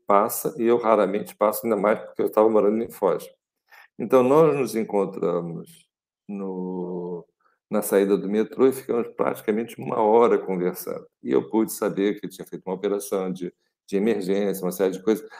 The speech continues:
Aí eu entendi por que aconteceu ele vir na teneps sem ter feito nenhuma evocação. Então, a minha necessidade de saber a respeito e de querer ajudar um pouco mais pra, pra saber como eu não tinha o contato dele, telefone, não tinha mais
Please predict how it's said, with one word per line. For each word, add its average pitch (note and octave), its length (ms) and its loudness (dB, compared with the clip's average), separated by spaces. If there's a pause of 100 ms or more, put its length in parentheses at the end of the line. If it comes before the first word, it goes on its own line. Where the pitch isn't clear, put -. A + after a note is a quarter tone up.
(140)
Aí G#2+ 200 0
eu B2 80 2
entendi B2 640 -4 (480)
por G2+ 240 0
que A2 420 2 (120)
aconteceu G#2 1040 4 (760)
ele A2 300 4
vir G#2+ 400 0
na G2 160 0
teneps G2 460 0
sem - 220 0
ter G2+ 140 4
feito G2+ 340 0
nenhuma G#2 220 -2
evocação. F#2 640 -4
Então, A#2+ 320 2 (680)
a B2 100 4
minha D#3+ 220 4
necessidade F#2 720 2
de F#2 80 -6
saber G#2 600 4
a G#2 100 0
respeito F2 760 -4
e G#2 100 -10
de E2 160 -16
querer G#2+ 500 4
ajudar F2 500 2
um F2+ 80 -4
pouco F#2+ 300 -8
mais F#2 300 -2
pra, - 100 -12 (280)
pra F#2 120 0
saber G2 360 -2
como C3 140 0
eu A2 60 0
não G2+ 80 -2
tinha G2+ 160 -4
o F2+ 80 -8
contato F#2 540 -4
dele, F#2+ 280 4
telefone, G2 500 -4
não E2+ 100 -10
tinha F2+ 220 -14
mais F#2 360 -6